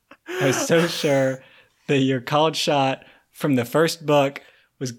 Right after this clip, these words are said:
was coming into play here. I actually, this,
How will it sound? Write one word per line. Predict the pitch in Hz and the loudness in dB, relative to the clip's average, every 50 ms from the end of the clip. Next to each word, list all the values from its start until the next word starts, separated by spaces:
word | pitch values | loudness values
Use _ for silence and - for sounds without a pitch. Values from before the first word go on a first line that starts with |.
| - - | -6 -2
was | 156 143 131 123 - | 0 0 0 -2 -2
coming | - 170 165 165 170 165 | 0 0 2 2 2 2
into | 170 165 160 | 2 0 0
play | - - 170 160 147 139 131 | 0 0 2 4 4 2 2
here. | 117 131 123 120 117 117 117 117 - - - - - | 0 0 0 0 0 0 -2 -4 -8 -16 -12 -4 0
I | 185 208 | 2 2
actually, | 214 233 247 240 - 285 269 277 285 277 - - - - | 4 2 2 0 -2 0 0 0 0 0 -2 -6 -12 -12
this, | 139 131 135 160 208 269 311 302 - - | -6 0 2 2 2 2 0 -2 -8 -12